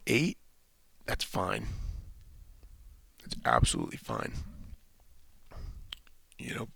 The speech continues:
it shouldn't, my, my, my desire to be a main character shouldn't be based off of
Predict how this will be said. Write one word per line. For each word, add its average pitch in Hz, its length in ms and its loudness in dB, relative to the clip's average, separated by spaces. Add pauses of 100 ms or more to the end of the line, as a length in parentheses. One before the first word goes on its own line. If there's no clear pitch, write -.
(120)
it 107 80 0
shouldn't, 110 440 6
my, 110 180 6
my, 107 220 6
my 107 140 6
desire 104 340 10
to 107 60 8
be 107 80 6
a - 20 6
main 101 180 6
character 101 300 4
shouldn't 101 380 6
be 101 200 8
based 98 460 4
off 95 320 4
of 92 360 4